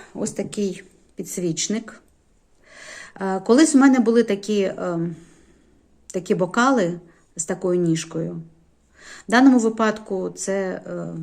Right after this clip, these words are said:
підсвічник, це розенталь. Тут є позначка.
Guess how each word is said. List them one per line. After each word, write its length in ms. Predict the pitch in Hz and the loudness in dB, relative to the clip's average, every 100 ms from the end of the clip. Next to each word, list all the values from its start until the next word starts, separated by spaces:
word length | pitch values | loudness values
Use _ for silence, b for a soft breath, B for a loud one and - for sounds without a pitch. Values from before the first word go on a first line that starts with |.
| 156 | -12
підсвічник, 840 | 180 - 170 147 147 202 214 - _ _ B B B B | -12 -10 -8 -6 -6 -6 -8 -12 _ _ B B B B
це 120 | 247 | 0
розенталь. 540 | 226 196 175 165 147 151 - _ _ _ _ _ - | 2 0 -4 -4 -6 -8 -16 _ _ _ _ _ -8
Тут 180 | 220 175 | -8 -4
є 160 | 170 | -6
позначка. 680 | 147 262 254 240 - 220 | -2 0 0 -2 -4 -8